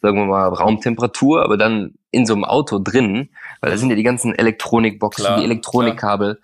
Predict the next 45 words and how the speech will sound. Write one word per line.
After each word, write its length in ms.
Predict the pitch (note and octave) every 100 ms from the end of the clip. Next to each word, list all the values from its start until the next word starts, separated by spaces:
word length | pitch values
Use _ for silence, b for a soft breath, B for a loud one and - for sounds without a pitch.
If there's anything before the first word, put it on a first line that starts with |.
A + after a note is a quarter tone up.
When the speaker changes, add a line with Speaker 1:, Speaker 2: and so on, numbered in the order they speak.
| B
Speaker 1:
und 220 | - A#2 A2+
irgendwann 480 | F3+ C3 G2+ A#2
trinkst 260 | C3 C3 A2+
du 60 | G2+
Tee. 400 | - F#3+ A#2+ - _ _ _ _
Das 140 | A#2 A2
Speaker 2:
Ja. 80 |
Speaker 1:
Ding 100 | A2
ist 140 | C#3 B2
einfach 360 | B2+ B2+ A#2
original 320 | - C#3+ C3 A#2
vierzig 400 | - D#3 A#2 -
Grad 280 | D#3 - A#2+
warm, 260 | F#2+ F#2+
ja? 200 | F#2+ D#3+ - B B B
Und 200 | - B2
das 60 | A#2
Speaker 2:
Ja. 40 |
Speaker 1:
ist 80 | A#2
nicht 120 | G3+
mal 60 | C#3+
eine 100 | A2+
Erfrischung 480 | G#2+ - A#2+ A2 G2+
dann, 260 | A2+ D#3
aber 360 | - G#2+ G#2+ A2+ B B
ist 220 | - F2 A#2
egal, 240 | A2 A2
Speaker 2:
<laughs> 20 |
Speaker 1:
Hauptsache 360 | A2+ - A#2 A2
irgendwas 360 | A#2 B2 G#2
Feuchtes, 580 | - G#2 G#2 - A#2 -
äh, 140 | - G#2+
um, 280 | G2+ F#2 F#2
um 80 | D2+
ein 40 |
Speaker 2:
Ja. 40 | G#2+
Speaker 1:
bisschen 260 | A#2+ G#2
das 200 | G2 G#2
Gefühl 380 | - - A#2+ A2
im 40 |
Mund, 300 | G2+ A#2 A2+
äh, 240 | F#2 G2 G2
zu 100 | G#2
verbessern. 580 | G2+ G2 G2+ G#2 G2+ G2+ B B B B B B -
Aber 320 | - G#2+